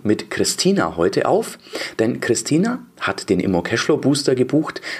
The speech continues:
und hat dann in Wien begonnen, einfach eine Wohnung, und zwar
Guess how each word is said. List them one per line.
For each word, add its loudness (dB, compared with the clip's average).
und -2
hat -4
dann 0
in 0
Wien 2
begonnen, -2
einfach 0
eine 0
Wohnung, 2
und 0
zwar -2